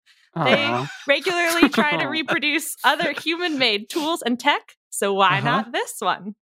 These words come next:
Speaker 3: Sure.
Speaker 1: So, the lead researcher, Matin I. Aaron, ate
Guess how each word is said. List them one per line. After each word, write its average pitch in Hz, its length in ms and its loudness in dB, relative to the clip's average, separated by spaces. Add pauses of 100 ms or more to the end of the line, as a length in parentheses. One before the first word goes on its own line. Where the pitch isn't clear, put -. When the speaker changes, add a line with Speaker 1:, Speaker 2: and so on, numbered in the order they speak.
(140)
Speaker 3:
Sure. 139 400 -4 (260)
Speaker 1:
So, - 200 -2 (500)
the - 80 2
lead 285 240 4
researcher, 254 680 0 (320)
Matin 302 560 2 (440)
I. 226 440 2
Aaron, 196 520 -2 (160)
ate 247 200 0